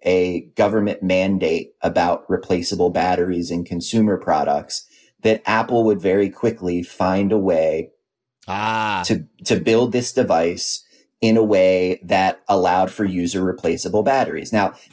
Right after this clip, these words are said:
Speaker 1: they might be a little bulkier than they are now. They might not have the sort of, you know,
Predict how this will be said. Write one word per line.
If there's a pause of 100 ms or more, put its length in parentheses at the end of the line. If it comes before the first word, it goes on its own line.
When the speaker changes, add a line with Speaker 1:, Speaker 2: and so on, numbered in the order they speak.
(120)
Speaker 1:
they
might
be
a
little
bulkier
than
they
are
now.
They
might
not
have
the
sort
of, (580)
you
know,